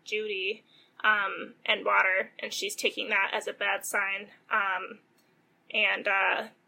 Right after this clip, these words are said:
her kid actually gets attacked by Bathsheba through the Annabelle doll that we see earlier in the movie.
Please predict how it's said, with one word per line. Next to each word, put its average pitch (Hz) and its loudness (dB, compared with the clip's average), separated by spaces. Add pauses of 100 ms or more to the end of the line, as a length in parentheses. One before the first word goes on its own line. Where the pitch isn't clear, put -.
(340)
her 247 6
kid 262 6
actually 214 4
gets 180 -2
attacked - 2
by 208 2
Bathsheba 196 -2
through 190 -6
the 196 -4
Annabelle 202 0
doll 202 2
that 226 0
we 202 -6
see 190 -4
earlier 196 0
in 196 -4
the 175 -12
movie. 196 -4